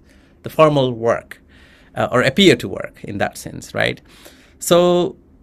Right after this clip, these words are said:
I think for me, the biggest sort of academic <laughs> answer to a very, <laughs> very good policy, policy puzzle you, you put forward is we really need to understand the informal,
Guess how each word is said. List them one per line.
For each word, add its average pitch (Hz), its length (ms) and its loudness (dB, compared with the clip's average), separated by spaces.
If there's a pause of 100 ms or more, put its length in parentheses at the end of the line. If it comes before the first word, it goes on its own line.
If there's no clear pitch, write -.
(160)
I 127 80 0
think 220 300 -2
for 165 160 -2
me, 185 400 0
the 139 100 -6
biggest 170 640 -2 (100)
sort 123 140 -2
of - 80 -6
academic 131 520 -2
<laughs> 135 60 0
answer 131 200 -2
to 117 340 -2
a 120 60 -2
very, 123 380 2 (420)
<laughs> - 440 -20
very 180 260 6
good 160 240 -2
policy, 135 480 -2
policy 127 440 -2
puzzle 123 400 0
you, 113 180 -8
you 110 100 -10
put 120 180 -10
forward 104 480 -2
is 110 280 -8 (300)
we 151 200 -2
really 202 260 0
need 175 180 -2
to 170 120 -4
understand 135 600 -2
the 120 120 -6
informal, 120 680 -4